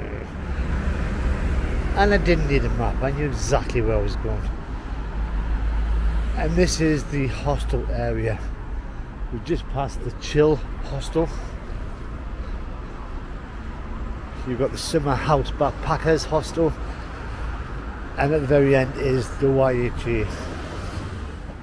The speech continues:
Now they all are about the same price. Some are a bit cheaper.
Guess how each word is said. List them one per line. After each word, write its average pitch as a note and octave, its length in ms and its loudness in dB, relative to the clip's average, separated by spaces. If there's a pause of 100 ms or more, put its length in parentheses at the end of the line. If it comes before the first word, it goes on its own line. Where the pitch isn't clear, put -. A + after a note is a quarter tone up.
(520)
Now D3+ 140 2
they D#3+ 120 2
all E3+ 520 4 (1080)
are C#3 180 0
about C3+ 200 -2
the C#3 80 -10
same C3 540 -4
price. - 600 -8 (600)
Some D#3 320 -2
are C#3 80 4
a C3 40 2
bit A2+ 240 -4
cheaper. G#2 520 -8